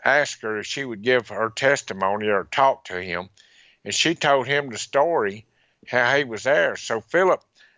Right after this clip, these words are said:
he wouldn't even let me talk to her until after this. He told me, "Let him handle it, and then I could see her." So he got Irene Scott,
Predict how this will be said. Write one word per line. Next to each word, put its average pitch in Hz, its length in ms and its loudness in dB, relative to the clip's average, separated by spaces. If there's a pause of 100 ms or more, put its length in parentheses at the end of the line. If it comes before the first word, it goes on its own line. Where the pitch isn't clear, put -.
(460)
he 123 120 2
wouldn't 170 300 2
even 151 140 0
let 143 180 2
me 165 160 -4
talk - 400 0
to - 80 -10
her 117 160 0
until 117 320 0
after 113 300 0
this. 143 260 0
He 139 80 -4
told 135 300 -2
me, 123 80 -2
"Let 120 240 2
him 139 220 -2
handle 127 420 0
it, - 100 -14 (400)
and 107 140 -6
then 127 160 4
I 120 100 4
could 123 180 -14
see 131 320 -6
her." 80 140 -12 (800)
So 120 220 -4
he 175 140 2
got 160 280 4
Irene 143 480 -2
Scott, 151 540 -2